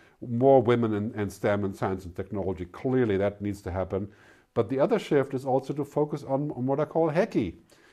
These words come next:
in my last book, humanity, ethics, creativity, and imagination. That is just so crucial as a, a underpinning, of course, everything we do in science and technology. They belong together. Creativity and art, as Steve Jobs, rest in peace, has said many times.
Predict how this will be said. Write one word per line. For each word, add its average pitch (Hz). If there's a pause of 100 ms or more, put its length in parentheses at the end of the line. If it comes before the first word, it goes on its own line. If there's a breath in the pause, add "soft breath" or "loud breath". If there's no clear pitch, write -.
(120)
in 123
my 120
last 104
book, 90
humanity, 170
ethics, -
creativity, 147 (320 loud breath)
and 131
imagination. 127
That 160
is 143
just -
so 175
crucial 165 (360 loud breath)
as 113
a, 117
a 113
underpinning, 151
of 98
course, 107
everything 110
we 104
do 101
in 95
science 90
and -
technology. 92 (320 loud breath)
They -
belong 185
together. 196
Creativity 180
and 165
art, 156
as 107
Steve 117
Jobs, 120
rest 107
in 95
peace, 95 (320 soft breath)
has 90
said 90
many 92
times. 85